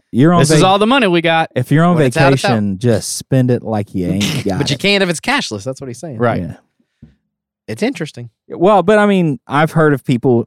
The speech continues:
Speaker 1: who will do that. And so what they will do is they will get a card that's separate from their bank
Speaker 3: Yeah.
Speaker 1: account that's a cash
Speaker 2: Mm-hmm.
Speaker 1: card. So therefore, that exact amount of money is on that card. They leave their credit and their debit card at home.
Speaker 2: Right.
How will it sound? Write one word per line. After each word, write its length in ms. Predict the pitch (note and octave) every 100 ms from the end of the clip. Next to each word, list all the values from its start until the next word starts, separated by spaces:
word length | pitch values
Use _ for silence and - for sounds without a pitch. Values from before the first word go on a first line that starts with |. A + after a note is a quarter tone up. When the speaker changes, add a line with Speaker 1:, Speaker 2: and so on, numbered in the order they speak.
| A#2+
Speaker 1:
who 180 | B2+
will 100 | A#2
do 180 | G#2+ A2
that. 220 | A2 A2
And 100 | G#2
so 140 | G#2+ A#2
what 200 | A2 G#2
they 140 | B2
will 140 | A#2+ G#2
do 340 | G#2+ G#2 G2+
is 200 | G2 G#2
they 120 | A2
will 140 | G#2+ G2+
get 320 | G#2 G#2 F#2 _ _ _ _ _ _
a 60 | G#2+
card 800 | - - A#2+ A2+ G2 F#2 F#2+ G#2+ _ _ _ _ _ G#2
that's 160 | G2+
separate 600 | - - C3+ - A2+ -
from 160 | - G#2+
their 100 | G2
bank 240 | G#2 A2
Speaker 3:
Yeah. 40 | G#2+
Speaker 1:
account 360 | - G#2 G2+ F#2
that's 200 | G2 -
a 40 |
cash 420 | C3 A#2+ A2 G2+ A2+
Speaker 2:
Mm-hmm. 80 |
Speaker 1:
card. 460 | A2+ A#2+ G#2 F#2+ F#2+
So 120 | -
therefore, 560 | A2 G#2+ - A2 G2 G2+
that 300 | - A2 A2 G#2+
exact 500 | G2 G2 A2 G#2+ G#2+
amount 220 | A2 G2
of 60 |
money 180 | G2 G2+
is 100 | G2
on 100 | G2+
that 120 | F#2
card. 220 | - A#2 G2+
They 120 | G#2
leave 240 | G#2+ G#2+
their 120 | G2+ F#2+
credit 300 | - A2+ G2+
and 80 |
their 80 | F2+
debit 260 | F#2 G#2 G2+
card 200 | G#2+ F#2
at 100 | -
home. 420 | B2 C3 G#2+ G2
Speaker 2:
Right. 240 | G2+ F#2+